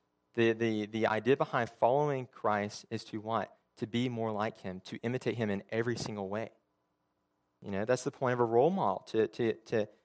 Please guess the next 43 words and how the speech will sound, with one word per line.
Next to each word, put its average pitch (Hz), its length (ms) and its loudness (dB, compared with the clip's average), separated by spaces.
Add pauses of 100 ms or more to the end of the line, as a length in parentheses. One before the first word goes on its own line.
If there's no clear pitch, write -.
(120)
we, 127 240 2
we 120 140 -2
see 165 240 -2
something 147 380 0
in 143 180 0
someone 117 340 -2
that - 140 -2
we 107 180 2
admire 117 360 0
so 135 220 -4
much 117 320 -4
that - 120 -4
one 117 220 -4
day 117 100 4
we 104 120 -2
can 107 120 -12
hope 107 220 -8
that 104 100 -2
we 101 80 -6
can 101 160 -12
be 104 260 -4 (520)
just - 260 -10
like 127 240 -6
them. - 280 -12 (380)
Um, 104 100 -18
therefore, 117 320 2
the 110 80 -10
same 120 240 -4
is 123 120 -4
to 113 80 -18
be 104 80 2
expected - 440 -2
for - 120 -10
those 101 200 0
who 104 100 -4
are 95 60 -2
followers 110 760 2 (320)
of, 101 400 -2
of 101 240 -2 (100)
these 101 340 -8
people 147 340 -8
who, 101 340 -6 (540)
whose - 240 -10